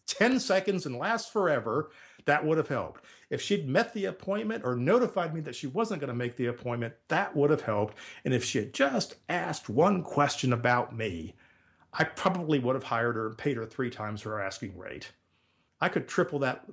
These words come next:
woman's business if she would do the simplest, obvious things. Now, one last note here about hiring a professional, because I want you to go out and hire a professional that understands what you're trying to accomplish.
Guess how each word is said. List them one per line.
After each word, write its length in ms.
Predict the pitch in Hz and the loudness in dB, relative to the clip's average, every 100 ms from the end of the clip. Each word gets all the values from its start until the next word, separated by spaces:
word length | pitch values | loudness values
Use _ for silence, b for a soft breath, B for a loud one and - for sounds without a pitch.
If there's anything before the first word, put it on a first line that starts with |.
| - | -2
woman's 420 | 131 147 135 120 | 4 6 4 0
business 540 | 117 117 113 92 - | -2 -2 -2 -6 -4
if 120 | 107 | -6
she 100 | - | -4
would 160 | 123 123 | -2 0
do 280 | 117 117 113 B 160 | 2 2 0 B 0
the 120 | 165 | 2
simplest, 840 | - - 202 214 143 117 92 - - _ _ - | 2 4 6 6 2 -4 -8 -10 -18 _ _ 0
obvious 720 | 175 208 151 110 110 - - _ - | 4 4 2 -2 -4 -8 -12 _ -4
things. 520 | 113 90 78 - - b b b b b b b b _ - | -4 -4 -14 -16 -18 b b b b b b b b _ 0
Now, 320 | 139 92 - - 151 | 2 2 -6 -14 0
one 280 | 135 220 | 4 6
last 340 | 202 196 190 - | 6 4 0 -4
note 240 | 113 117 | -6 -6
here 200 | 107 107 | -4 -4
about 260 | 117 123 - | -2 -4 -4
hiring 420 | - 160 160 139 | 0 0 0 -2
a 60 | 127 | -6
professional, 720 | 120 139 135 - - - - b b b | -4 -2 0 -2 -10 -14 -18 b b b
because 240 | 131 131 | 0 2
I 100 | 131 | 4
want 240 | 190 185 - | 4 2 0
you 80 | 175 | -2
to 80 | |
go 180 | 147 123 | 0 0
out 160 | 113 - | 0 -4
and 80 | - | -6
hire 240 | 131 123 | -2 -2
a 60 | 120 | -4
professional 580 | 113 123 117 - 107 | -4 -2 -2 -4 -6
that 180 | 110 107 - | -6 -6 2
understands 680 | 175 202 190 - 160 160 147 | 4 6 4 0 -6 -6 -6
what 140 | 143 | -6
you're 140 | 131 147 | -4 -4
trying 340 | 147 135 123 | -4 -6 -4
to 100 | 120 | -4
accomplish. 720 | 110 135 131 113 - - - | -4 -6 -6 -8 -14 -14 -16